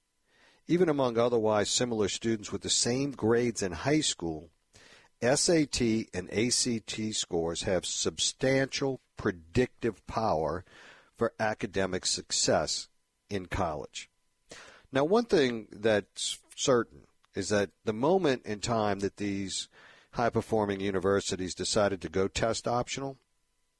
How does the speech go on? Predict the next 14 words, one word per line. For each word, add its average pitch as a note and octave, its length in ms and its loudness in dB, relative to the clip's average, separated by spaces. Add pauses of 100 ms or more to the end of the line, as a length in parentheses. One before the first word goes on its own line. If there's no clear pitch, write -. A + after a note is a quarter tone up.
(300)
applicants F#2 580 -2
increase. F#2+ 680 -6
In A#2 100 -8
the A#2 60 0
case C3 360 0
of E2+ 140 -2
Yale, F2+ 580 2
for D2+ 180 -6
example, D#2+ 580 -10 (480)
it G2 220 -2
went A#2 280 -2
from F#2+ 260 -2 (120)
thirty-five C3+ 720 2
thousand G2+ 720 -2